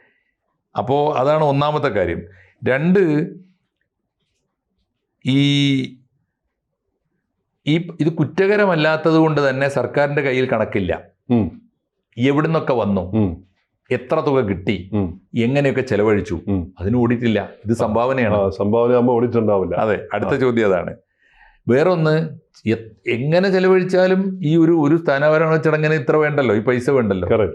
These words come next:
Speaker 1: ബാക്കി പൈസ എവിടെ പോയി?
Speaker 2: Correct.
Speaker 1: അതിനും സുതാര്യതയില്ല.
Speaker 2: ആ.
Speaker 1: അതാണ് ഒരു, ഇതിന്റെ രണ്ടാമത്തെ
Speaker 2: അതിനൊരു
Speaker 1: പ്രശ്നം.
Speaker 2: പരിധിയുണ്ട്, ചെലവഴിക്കുന്നതിന് ഒരു പരിധിയുണ്ട്.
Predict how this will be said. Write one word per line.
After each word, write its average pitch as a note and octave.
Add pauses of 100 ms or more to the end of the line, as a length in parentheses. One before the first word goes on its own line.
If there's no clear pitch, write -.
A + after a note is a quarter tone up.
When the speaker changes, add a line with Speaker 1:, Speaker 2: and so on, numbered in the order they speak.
Speaker 1:
ബാക്കി B2+
പൈസ A#2+
എവിടെ G#2
പോയി? F#2+
Speaker 2:
Correct. G#2+ (160)
Speaker 1:
അതിനും A#2+
സുതാര്യതയില്ല. F2+
Speaker 2:
ആ. F2 (560)
Speaker 1:
അതാണ് C3+
ഒരു, C#3
ഇതിന്റെ A#2+
രണ്ടാമത്തെ G#2+
Speaker 2:
അതിനൊരു C3+
Speaker 1:
പ്രശ്നം. -
Speaker 2:
പരിധിയുണ്ട്, D3
ചെലവഴിക്കുന്നതിന് D#3
ഒരു D#3
പരിധിയുണ്ട്. C#3